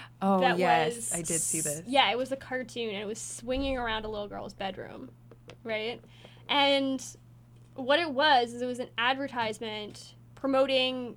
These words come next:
Speaker 2: people to not use products that had palm oil in them.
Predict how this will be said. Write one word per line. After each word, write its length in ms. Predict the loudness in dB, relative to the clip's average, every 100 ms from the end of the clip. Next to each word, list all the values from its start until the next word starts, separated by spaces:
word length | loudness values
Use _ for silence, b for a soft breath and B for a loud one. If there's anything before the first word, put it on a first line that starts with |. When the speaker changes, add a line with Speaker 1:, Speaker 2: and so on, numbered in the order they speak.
| -10
Speaker 2:
people 320 | -8 -4 -4
to 540 | -4 -8 -8 -8 -10 -12
not 360 | -8 -6 -6 -8
use 460 | -12 -10 -10 -12 -12
products 380 | -6 -6 -6
that 120 | -8 -8
had 120 | -8
palm 240 | -10 -10
oil 280 | -12 -14 -14
in 80 | -14
them. 240 | -16 -16